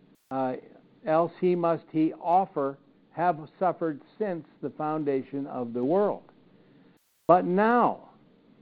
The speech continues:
but now, you see, when this is written, but now, once at the end of the ages,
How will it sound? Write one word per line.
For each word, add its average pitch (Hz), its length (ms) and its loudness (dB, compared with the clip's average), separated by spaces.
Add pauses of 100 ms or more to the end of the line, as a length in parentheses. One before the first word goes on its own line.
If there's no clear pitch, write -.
but 135 160 -2
now, 175 400 2
you 117 260 -6
see, 180 120 4
when 185 200 0
this 202 220 4
is 156 160 0
written, 165 420 2 (640)
but 139 160 -6
now, 185 500 2 (100)
once 180 460 -2 (1400)
at 156 280 0
the 127 220 -6
end 247 420 2
of 220 220 -2
the 220 180 2
ages, 220 380 4